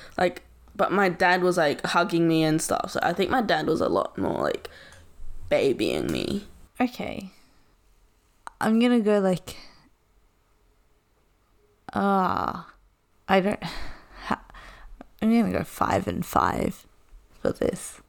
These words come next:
Speaker 2: I don't know how to answer these questions.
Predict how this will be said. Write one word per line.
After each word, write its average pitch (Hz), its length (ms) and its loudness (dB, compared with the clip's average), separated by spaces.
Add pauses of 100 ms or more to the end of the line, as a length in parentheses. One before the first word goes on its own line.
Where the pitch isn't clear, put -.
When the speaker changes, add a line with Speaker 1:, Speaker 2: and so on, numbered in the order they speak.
(260)
Speaker 2:
I 208 140 4
don't 233 320 6
know 196 240 6
how 185 240 2
to - 120 -2
answer 170 360 -4
these - 220 -2
questions. - 600 -6